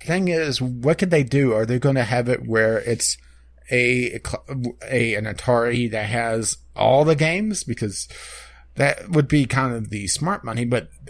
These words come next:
then again, that would also be the dumb money because, you know, then you can't really release another one.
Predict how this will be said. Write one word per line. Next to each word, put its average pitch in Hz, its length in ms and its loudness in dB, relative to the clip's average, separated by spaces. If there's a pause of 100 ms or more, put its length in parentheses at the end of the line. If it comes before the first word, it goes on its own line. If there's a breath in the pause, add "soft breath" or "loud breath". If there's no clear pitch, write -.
(160)
then 131 200 4
again, 117 260 0
that 113 120 2
would 107 100 -4
also 107 200 0
be 104 120 -4
the 98 100 -8
dumb 151 340 0
money 101 260 -2
because, 120 520 0
you 123 140 0
know, 92 200 -6
then 120 300 2
you 120 100 2
can't 107 220 0
really 104 220 -4
release 101 360 -6
another 160 320 4
one. 92 280 -2